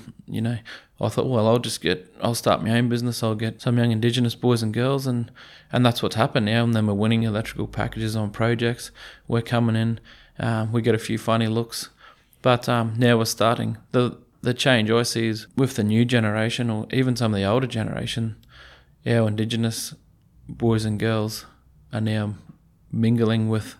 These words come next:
um, the guys that looked at us a bit funny at the start of the project. You know, these Indigenous, non-Indigenous guys have become friends and, and maybe do social things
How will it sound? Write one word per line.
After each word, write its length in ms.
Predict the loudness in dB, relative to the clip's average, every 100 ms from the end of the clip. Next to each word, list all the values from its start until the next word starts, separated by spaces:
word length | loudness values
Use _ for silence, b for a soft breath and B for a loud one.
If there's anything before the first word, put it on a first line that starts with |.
| B B B B B B -6
um, 300 | -4 -2 -2
the 80 | 0
guys 300 | 2 2 2
that 80 |
looked 200 | -4 -4 -4
at 40 |
us 140 | -4
a 40 | -4
bit 160 | -4 -4
funny 400 | -4 -2 -2 -4
at 140 | -6
the 60 | -6
start 280 | -2 0 0
of 40 | 0
the 60 |
project. 540 | -2 -2 -2 -2 -6 -4
You 40 |
know, 120 | -4
these 280 | -2 -2 -2 -8 -12 -12
Indigenous, 580 | -12 -6 -4 -2 -4 -2
non-Indigenous 680 | -2 -2 -2 -6 -6 -8 -6
guys 260 | -4 -2
have 120 | -4
become 340 | -6 -4 -4 -4
friends 380 | -4 -2 -2 -4
and, 200 | -6 -8 B B B B B B B _
and 220 | -2 0
maybe 280 | 0 0 -2
do 180 | -2 -2
social 420 | 0 0 0 -2
things 420 | -2 -2 -2 -6